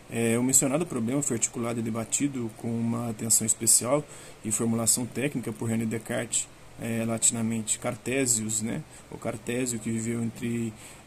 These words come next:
é, mil quinhentos e noventa e seis e mil seiscentos e cinquenta, o John Locke, que viveu entre mil seiscentos e trinta e dois e mil setecentos e vinte e quatro, e Immanuel Kant, que viveu entre mil setecentos e vinte e quatro e mil oitocentos e quatro.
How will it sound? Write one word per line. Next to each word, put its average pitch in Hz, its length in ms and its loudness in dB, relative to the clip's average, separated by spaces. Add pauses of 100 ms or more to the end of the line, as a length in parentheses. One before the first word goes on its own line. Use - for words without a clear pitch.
é, 113 280 2
mil 123 180 4
quinhentos 120 220 0
e - 20 0
noventa 120 180 -2
e 143 60 2
seis 156 160 4
e - 20 0
mil 170 100 0
seiscentos 139 420 6
e - 20 6
cinquenta, 131 420 0
o 117 60 -2
John 135 180 0
Locke, 143 240 -2
que 127 100 -4
viveu 117 140 0
entre 117 160 -2
mil 123 220 2
seiscentos 120 460 4
e - 20 -4
trinta 123 160 -2
e 135 40 0
dois 135 180 0
e 135 40 -6
mil 120 80 0
setecentos 117 460 0
e - 20 -2
vinte 143 60 -10
e - 20 -18
quatro, 135 320 -2
e - 20 2
Immanuel 139 280 0
Kant, 143 320 -2
que 123 80 -8
viveu 120 100 0
entre 120 160 -4
mil 131 80 0
setecentos 120 420 2
e 123 40 -4
vinte 123 100 -2
e - 60 -10
quatro 131 280 -6
e 147 40 0
mil 139 80 2
oitocentos 113 340 -2
e 113 60 -4
quatro. - 440 -10